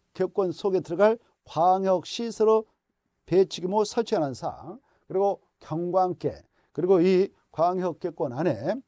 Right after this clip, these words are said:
여러 가지 물류 유통 체계 같은 거, 그다음에 방제 관한 사항, 이런 것들, 그런 것들의 내용을 이 정책적으로 조율해가지고 이 광역 도시의 내용에다 집어넣어서 수립하게 되는데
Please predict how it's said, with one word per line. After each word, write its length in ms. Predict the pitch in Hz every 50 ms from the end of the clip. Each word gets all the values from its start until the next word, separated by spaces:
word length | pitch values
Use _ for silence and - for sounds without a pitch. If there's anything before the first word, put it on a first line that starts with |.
| _ _ _ -
여러 120 | - 160
가지 120 | 156 156 143
물류 320 | 117 135 170 190 190 175
유통 280 | 147 143 - 180 180 165
체계 240 | - 156 139 135
같은 340 | 120 104 92 - - 123 131
거, 220 | 147 196 220 269 277 _ _ _ _ _ _
그다음에 340 | - - 151 165 170 180 175
방제 480 | - - - - 151 175 185 180 180 175
관한 240 | 165 147 135 120 110
사항, 320 | - - 160 202 226 247 - _ _ _ _ -
이런 140 | 180 180 165
것들, 280 | 131 - - 110 - - _ _ _ _ _ _ _ _
그런 220 | _ 156 175 190 190
것들의 400 | 185 - 202 190 202 214 214 - _ _ _
내용을 680 | _ 123 131 156 196 214 202 139 117 131 180 240 294 - _ _ _ _ _
이 180 | 175 190 190 175
정책적으로 760 | - - 170 185 180 - 208 190 175 - 190 175 180 202 202
조율해가지고 920 | - - 160 165 175 170 160 151 135 139 147 165 180 185 180 143 104 82 - _ _ _ _ _ _ _ -
이 200 | 165 180 185 160
광역 580 | - - 156 170 175 180 165 185 180 - -
도시의 340 | - 160 156 - 185 175 151
내용에다 420 | 147 160 160 156 151 151 196 196
집어넣어서 600 | 180 - - 156 151 156 139 147 143 135 - 208
수립하게 360 | 190 - - 196 202 180 151 135
되는데 360 | - 117 117 123 165 165